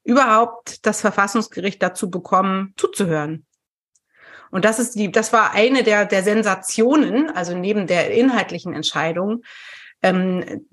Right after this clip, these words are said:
dieses, dieser Gerichtsentscheidung oder dieses Beschlusses eben im zwanzig einundzwanzig, dass das Verfassungsgericht gesagt hat, doch,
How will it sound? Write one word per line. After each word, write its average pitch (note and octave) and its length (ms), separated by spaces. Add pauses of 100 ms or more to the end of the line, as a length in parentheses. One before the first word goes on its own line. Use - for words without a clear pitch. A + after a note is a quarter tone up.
(140)
dieses, G#3 640
dieser F#3+ 280
Gerichtsentscheidung G#3 680
oder F#3 100
dieses F3+ 260
Beschlusses A#3+ 640
eben G#3 480 (160)
im F#3+ 280
zwanzig F#3+ 380
einundzwanzig, F#3+ 600
dass G3 140
das F#3+ 120
Verfassungsgericht G#3+ 800
gesagt G#3+ 300
hat, G3+ 180
doch, - 280